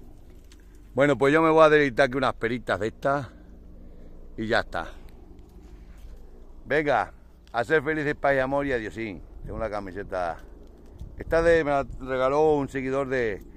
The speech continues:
de Las Vascongadas, de Bilbao creo que era. Sí, de Bilbao.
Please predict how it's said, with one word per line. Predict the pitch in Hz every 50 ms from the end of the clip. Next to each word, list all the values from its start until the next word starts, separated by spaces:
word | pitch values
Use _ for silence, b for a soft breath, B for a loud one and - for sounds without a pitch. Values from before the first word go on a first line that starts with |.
| B B B B B B B - -
de | - 110 113
Las | 107 95
Vascongadas, | 101 107 - - 101 101 104 113 123 120 104 87 78 80 80
de | 87 95
Bilbao | 98 101 120 127 127 107
creo | 117 117 117 90
que | 98 95
era. | 87 82 76 - - - - - - - - - - - - - - - - - - -
Sí, | - 127
de | 120 107
Bilbao. | 101 98 104 120 123 117 95 82